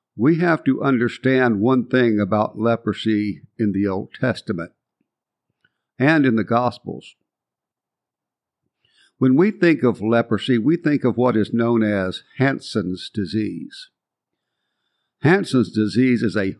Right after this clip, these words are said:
horrific way to live and a horrific way to die. But we really don't know what this disease called leprosy in the Old Testament and Gospels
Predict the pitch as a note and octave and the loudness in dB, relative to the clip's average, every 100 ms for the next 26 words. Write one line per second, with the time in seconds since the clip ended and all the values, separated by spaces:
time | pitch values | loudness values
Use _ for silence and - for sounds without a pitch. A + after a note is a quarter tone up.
0 | - G#2 G#2 G2 D3+ - F#2 - G#2 A2 | -6 -6 -2 0 0 0 -6 -6 -2 -2
1 | G#2+ F#2+ G2 A2+ F#2+ F#2 - _ _ _ | -2 -6 -2 -2 -2 -6 -12 _ _ _
2 | _ _ _ _ _ _ - A#2 A#2 A#2 | _ _ _ _ _ _ -2 0 2 2
3 | G#2+ G2+ A2+ A#2 D3+ - F2+ _ - G#2+ | 2 -2 0 0 0 -2 -8 _ -6 -4
4 | G#2+ F#2 F2+ - G2 G2+ G#2+ G2+ G2 - | -2 -4 -8 -10 -6 -4 -2 -4 -8 -16
5 | _ _ _ _ _ _ _ _ _ _ | _ _ _ _ _ _ _ _ _ _
6 | B2 C3+ A2+ B2+ G2+ E3 F#3 D#3+ D#3 D3 | 2 2 4 2 2 2 2 4 2 2
7 | C3 B2+ A#2 G#2 - G#2 A#2 C#3+ G2 - | 2 4 2 -2 -4 0 2 2 0 -4
8 | - A2+ G#2 - G2 - B2 A#2 A2+ - | -8 -6 -4 -4 -2 2 2 4 0 -2
9 | - A2+ F#2+ G2 B2+ - G#2 - A#2 A2 | 0 2 0 0 0 0 -6 -2 0 0
10 | F2+ F#2+ G#2+ A2 A2 - - C3 A2+ A#2+ | -2 -2 0 0 -2 -4 -2 -2 0 0
11 | A#2+ A#2+ F#2+ G2 A2+ A2+ G#2+ - G2+ G2 | 2 0 -4 -2 0 0 0 -4 -2 0
12 | A2 - | -2 -8